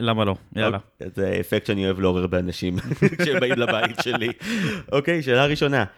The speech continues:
Speaker 2: אה, טופ טרי שלך של סרטי דיסני.
Speaker 1: אוקיי, אז, אה, יש לנו את ה-obvious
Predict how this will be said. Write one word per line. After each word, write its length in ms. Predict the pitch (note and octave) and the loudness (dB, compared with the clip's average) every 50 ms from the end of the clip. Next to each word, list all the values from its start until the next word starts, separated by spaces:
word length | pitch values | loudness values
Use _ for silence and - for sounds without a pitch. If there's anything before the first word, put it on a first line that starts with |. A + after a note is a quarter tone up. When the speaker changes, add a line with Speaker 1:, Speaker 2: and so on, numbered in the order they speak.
| _ _ _ - | _ _ _ 2
Speaker 2:
אה, 180 | A2+ A2+ A#2+ A#2 - | 4 4 4 2 2
טופ 180 | - F3 F3+ | 2 2 2
טרי 220 | - - D3+ D3 E3 | 2 -2 -2 -2 -2
שלך 200 | F3+ F3 - F#3+ F3 | -2 -2 -4 -4 -4
של 100 | - C3+ | -4 -6
סרטי 280 | - C3+ A#2+ C#3 C#3+ | -4 -2 0 2 2
דיסני. 320 | C3+ C#3 B2+ - - F#2 F2 - _ _ - - - - - - _ - | 2 2 0 0 -2 -6 -8 -8 _ _ -20 -20 -20 -20 -20 -18 _ 0
Speaker 1:
אוקיי, 260 | B2 A#2+ - A2 F#2+ G2 - - _ | 0 2 2 2 0 -2 -4 -12 _
אז, 360 | - G#2 G#2 G#2 G2+ F#2+ G2+ G#2+ | -8 -6 -6 -6 -6 -4 0 2
אה, 420 | G#2 G#2 G#2 G#2 G#2 G#2 G2+ G#2 G#2 - - _ _ _ - - | 4 4 6 6 6 6 6 4 4 2 -2 _ _ _ -2 0
יש 180 | B2 A#2+ - | 0 2 2
לנו 140 | C#3 B2 A#2 | 2 2 2
את 80 | A2+ - | 2 2
ה-obvious 500 | A#2 - A2 F#2+ F#2+ F#2+ G#2 - - - | 2 2 2 2 2 0 0 -2 -6 -16